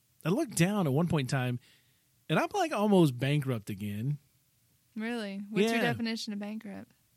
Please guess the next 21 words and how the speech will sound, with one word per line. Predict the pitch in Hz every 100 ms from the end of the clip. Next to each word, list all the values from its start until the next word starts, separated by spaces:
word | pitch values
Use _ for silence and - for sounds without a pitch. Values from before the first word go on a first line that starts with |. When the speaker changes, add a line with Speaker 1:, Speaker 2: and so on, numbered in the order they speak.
| -
Speaker 1:
Only | 180 240
a |
couple | 196 214
thousand | 175 180 185 185 160
gold. | 170 196 240 214 -
Speaker 2:
Ugh. | 190 208
Speaker 1:
Yeah, | - 196
yeah. | 147 147 226 302 269 139 110 92 _ _ -
So | 185 165 160 156
I'm | 226
gonna | 330
spend | - 233
some | 196 170
time, | 185 175 160 139 131 -
you |
know, | 131 117 104 - _
getting | 139 135
my |
gold | 110 120 123 117
back | 113 110 101
on. | 120 110 110